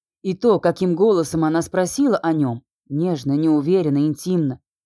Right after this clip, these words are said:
как будто между ней и Миклышем было что-то особенное, что не дано понять такому, как Габр.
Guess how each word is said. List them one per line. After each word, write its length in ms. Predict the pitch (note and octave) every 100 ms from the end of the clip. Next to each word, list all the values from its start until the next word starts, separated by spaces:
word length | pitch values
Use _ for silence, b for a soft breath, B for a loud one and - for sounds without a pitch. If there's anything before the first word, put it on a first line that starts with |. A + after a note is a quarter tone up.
| _ _ -
как 220 | A#3 G3
будто 280 | A3+ - G#3
между 300 | G3+ F3 F#3+
ней 220 | G#3+ G#3
и 140 | G3
Миклышем 580 | F#3 A#3+ A#3+ D#3 - D#3+
было 220 | F#3 F3+
что-то 340 | E3+ F#3 F3 F3
особенное, 640 | E3 A3 F3 C#3+ C3+ B2+
что 220 | - -
не 140 | F#3 F3
дано 320 | E3 E3+ E3+
понять 440 | E3 D#3 E3 D#3
такому, 440 | - D3 G#3+ G3+ D3+
как 240 | D#3+ C#3+
Габр. 340 | C3+ A#2 A2